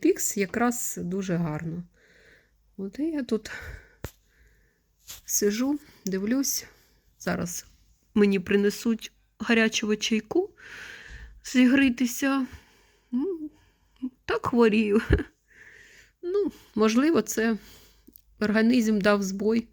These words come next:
тому що дуже була напружена, е, напружений тиждень, е, зриви постійно, зриви, зриви. І сьогодні, і вночі, і кожен день, е, і шахеди от сьогодні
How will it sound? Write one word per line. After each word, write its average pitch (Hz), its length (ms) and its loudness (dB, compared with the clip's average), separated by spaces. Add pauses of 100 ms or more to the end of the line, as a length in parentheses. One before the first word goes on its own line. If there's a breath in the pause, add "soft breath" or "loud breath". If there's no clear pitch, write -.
(420 soft breath)
тому 202 260 0
що 196 340 0 (580)
дуже 196 320 -2
була 180 320 2
напружена, 180 800 0
е, 190 100 -6 (460)
напружений 196 640 0
тиждень, 240 520 2 (520 loud breath)
е, 185 220 2
зриви 240 420 4
постійно, 226 580 0
зриви, 214 460 2
зриви. 214 460 2 (220)
І 190 60 -2
сьогодні, 202 680 4
і 214 220 -2
вночі, 214 480 2
і 202 80 2
кожен 220 520 0
день, 233 300 4
е, 190 440 -2 (380 loud breath)
і 208 200 2
шахеди 214 480 2
от 190 180 0
сьогодні 196 460 0